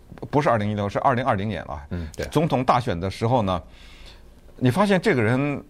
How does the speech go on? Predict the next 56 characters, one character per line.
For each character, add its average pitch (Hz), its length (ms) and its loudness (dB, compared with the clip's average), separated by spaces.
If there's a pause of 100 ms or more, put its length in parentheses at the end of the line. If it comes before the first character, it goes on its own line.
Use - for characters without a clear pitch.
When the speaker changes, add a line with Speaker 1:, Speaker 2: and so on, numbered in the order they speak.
Speaker 1:
嗯， 117 320 -2
我 113 120 4
不 113 120 -4
知 226 40 4
道 208 80 2
用 196 120 -2
什 123 120 -2
么 196 140 -2
词 - 260 -8
汇 127 160 2
来 95 140 2
形 101 160 -4
容， 101 100 -2
他 135 160 0
相 175 240 -2
对 139 140 -2
来 151 100 2
说 127 160 -2 (380)
<laughs> - 420 -16
比 117 120 2
较 113 140 4
干 196 220 2
净 139 160 2
一 90 60 -2
点 71 100 -6
儿， - 140 -8
<laughs> 135 80 -4
对 127 140 2
不 147 40 2
对？ 143 140 0 (280)
Speaker 2:
对。 - 100 -4
Speaker 1:
呃， 123 180 0
你 123 220 -2 (200)
挑 196 200 2
他 196 240 2
的 151 120 2 (140)
毛 104 220 2
病 151 220 -2 (340)
不 151 100 0
太 139 160 2
多， 139 220 -2
而 160 100 2
且 139 160 2
这 196 180 2
个 135 80 4
人 95 160 0
呢， 101 160 2 (440)
他 196 120 2
不 185 280 -4
太 135 400 0
陷 147 360 0
入 135 240 2
党 76 280 -2
派 131 180 0
之 135 140 -6
争， 175 180 0